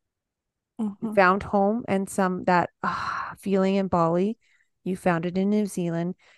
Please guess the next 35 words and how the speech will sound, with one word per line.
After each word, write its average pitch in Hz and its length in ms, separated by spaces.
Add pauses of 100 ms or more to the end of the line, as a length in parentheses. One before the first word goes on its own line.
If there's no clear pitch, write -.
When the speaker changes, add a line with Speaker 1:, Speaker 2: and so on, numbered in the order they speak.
(140)
Speaker 1:
You 165 140
have 170 300
it 185 100
Speaker 2:
Mm-hmm. 202 60
Speaker 1:
here, 160 320
which 180 260
is 175 100
showing 208 340
you, 170 280 (1200)
you 196 160
just 247 160
need 233 160
to 202 60
be 214 160
with 196 160
you, 180 380 (260)
all 202 280
of - 120
you, - 240 (720)
and 185 140
you 180 100
will 180 120
be 180 120
Speaker 2:
Mm-hmm. 160 100
Speaker 1:
home. 147 240 (920)
Speaker 2:
Mm-hmm. 208 400 (1300)
Mic 214 220
drop. 185 340 (640)
Speaker 1:
I 175 100
think 196 180
that's 240 200
what 254 100
it's 254 140
showing 247 340
you. 160 200